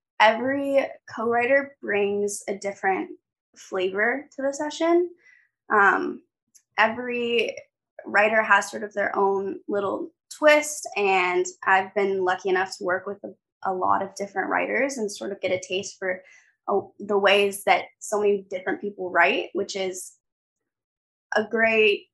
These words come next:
learning tool, um, because as a writer, just personally,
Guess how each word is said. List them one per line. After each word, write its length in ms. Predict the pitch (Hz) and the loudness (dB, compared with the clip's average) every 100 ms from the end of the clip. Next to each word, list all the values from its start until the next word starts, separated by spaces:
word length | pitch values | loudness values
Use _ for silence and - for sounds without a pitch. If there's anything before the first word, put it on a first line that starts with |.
| - | -6
learning 420 | 196 202 233 285 | -2 -2 -2 -6
tool, 520 | 285 302 320 359 349 - | -4 0 2 0 -6 0
um, 300 | 208 185 202 | 4 4 2
because 420 | 220 226 208 202 - | 0 2 4 4 2
as 180 | 208 | 2
a 120 | 202 185 _ 208 | 0 -10 _ -8
writer, 500 | 208 190 190 185 190 - _ _ - | 0 0 2 -2 -2 -8 _ _ -8
just 200 | 202 - | -6 -2
personally, 600 | 202 202 247 262 277 | -2 -2 -2 -2 -4